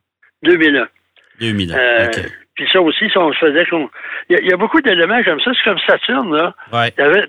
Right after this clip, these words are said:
Speaker 1: d'excellents produits. La plupart, c'était des produits Opel.
Speaker 2: Ouais.
Speaker 1: Puis là, la petite madame qui gérait ça,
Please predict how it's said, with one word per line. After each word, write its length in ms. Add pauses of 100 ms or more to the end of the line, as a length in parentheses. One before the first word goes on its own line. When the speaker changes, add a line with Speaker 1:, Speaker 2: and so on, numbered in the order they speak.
Speaker 1:
d'excellents 480
produits. 440
La 120
plupart, 400
c'était 120
des 120
produits 380
Opel. 420 (300)
Speaker 2:
Ouais. 140 (180)
Speaker 1:
Puis 180
là, 120
la 140
petite 180
madame 360
qui 140
gérait 420
ça, 60